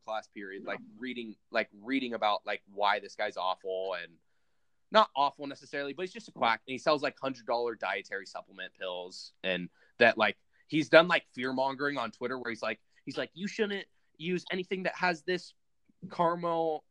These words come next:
caramel dye in it or whatever, this food dye in it." And, like, the same dye is in his pills. <gasps> Right? So it's just,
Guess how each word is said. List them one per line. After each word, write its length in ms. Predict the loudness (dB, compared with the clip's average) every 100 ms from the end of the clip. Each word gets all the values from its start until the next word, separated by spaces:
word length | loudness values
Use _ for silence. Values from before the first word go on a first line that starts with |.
| 2
caramel 320 | 2 4 4
dye 380 | 6 4 2 -8
in 120 | -8 -8
it 100 | -4
or 80 | -4
whatever, 200 | -4 -6
this 160 | -8
food 180 | -2 2
dye 200 | 6 6
in 100 | 4
it." 140 | -8 -12 _ _ -2
And, 180 | 0
like, 180 | 2 2
the 80 | 0
same 420 | -2 -2 -2 -2
dye 280 | 4 6 6
is 200 | 2 -6 -8
in 140 | -8
his 180 | -8 -10
pills. 420 | -8 -12 -12 -20 _ _ _ _ -16 -12 -4
<gasps> 40 | -4 -4 _ _ _ _ _ _ -12 0
Right? 280 | 2 2 -2 _ _
So 400 | -14 -2 0 0 -2
it's 180 | -6 -8
just, 220 | -12 -12